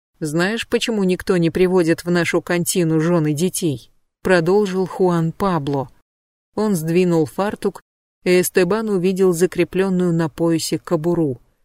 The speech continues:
"Я не просто официант. Твой босс, хозяин контины, платит мне, чтобы я его охранял. Здесь проводятся важные встречи,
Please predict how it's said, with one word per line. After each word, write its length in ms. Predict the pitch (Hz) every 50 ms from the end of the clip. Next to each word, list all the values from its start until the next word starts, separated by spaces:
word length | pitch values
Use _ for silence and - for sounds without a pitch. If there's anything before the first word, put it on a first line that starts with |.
| _ _ _ _ _ _ _ _ _
"Я 260 | - 170 170 185 208 220
не 120 | 220 208
просто 440 | - - - 202 220 - - 226 202
официант. 640 | 180 - 180 160 - - 170 156 139 127 - - - _ _ _ _ _ _ _ _ _ _ _ -
Твой 260 | 175 170 180 185 180
босс, 480 | 165 160 190 202 202 190 - - - - _
хозяин 580 | - - 180 180 170 151 190 185 185 180 180 170
контины, 640 | - - 180 175 175 - - - 208 202 180 165 151
платит 520 | - 190 190 208 208 - - 170 - -
мне, 220 | 170 165 156 151 131
чтобы 300 | - - 170 156 165 170
я 200 | 160 180 175 170
его 220 | 165 165 170 165
охранял. 600 | 156 - 175 180 175 180 180 170 151 135 127 120 _ _ _ _ _ _ _ _ _ _ _ _ _ _ -
Здесь 340 | 180 170 165 185 220 233 -
проводятся 640 | - 214 196 190 196 202 185 196 180 - - 185 175
важные 420 | 175 190 196 180 170 175 175 175
встречи, 640 | - - - - 214 220 196 - - 160 135 123